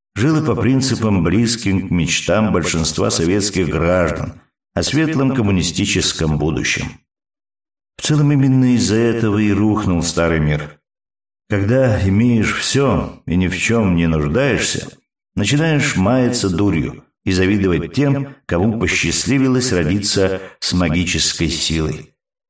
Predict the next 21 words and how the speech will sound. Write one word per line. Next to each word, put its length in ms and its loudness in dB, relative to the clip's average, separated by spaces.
В 100 2
итоге 280 0
даже 360 2
мировая 540 2
бойня 540 2
послужит 800 0
лекарством 720 0
от 100 0
скуки, 580 -4
что 220 -2
в 100 0
итоге 280 0
и 140 0
произошло. 720 -4
«Почему 300 0
ты 100 0
так 340 -2
заинтересовался 1000 0
тем 320 0
мертвым 380 0
городом?» 600 -2